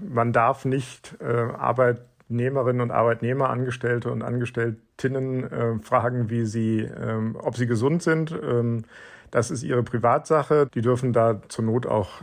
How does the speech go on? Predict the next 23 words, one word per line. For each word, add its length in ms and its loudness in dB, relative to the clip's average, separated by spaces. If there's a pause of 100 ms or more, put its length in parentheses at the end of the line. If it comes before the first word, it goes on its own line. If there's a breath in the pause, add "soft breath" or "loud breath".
(100)
ähm, 540 -4
die 140 -8
Antwort 320 -2
verweigern, 560 0
wenn 120 0
sie 120 -2
doch 180 -2
gefragt 480 -2
werden. 360 0 (580 loud breath)
Nur 840 4 (100)
ist 680 -6
eben 340 0
in 320 0
der 320 6
Pandemie, 600 -2
das 200 2
haben 140 0
wir 80 2
ja 440 2 (100)
nun 160 -2
langsam 400 -2
irgendwie 240 -4
begriffen, 720 -4